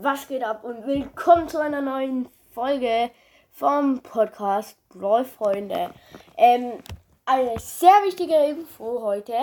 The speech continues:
Und zwar muss ich euch mitteilen, dass ab dieser Woche,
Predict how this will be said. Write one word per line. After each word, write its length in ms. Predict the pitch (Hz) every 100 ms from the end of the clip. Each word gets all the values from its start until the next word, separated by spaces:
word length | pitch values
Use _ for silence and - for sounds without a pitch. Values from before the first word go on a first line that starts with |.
| 330 _ _ _ _
Und 180 | 233 240
zwar 640 | - 262 269 254 240 302 - _ _ _ _ _ _ _ _ _ _ 196 - _ _ -
muss 400 | 240 254 381 381
ich 200 | 370 349
euch 160 | 330
mitteilen, 680 | 311 320 285 320 269 285 311 - _ _ 294
dass 380 | 262 - -
ab 300 | 240 240 240 _ _ _ _ _
dieser 920 | 349 392 359 339 285 302 294 294 220 220
Woche, 580 | 277 262 240 208 196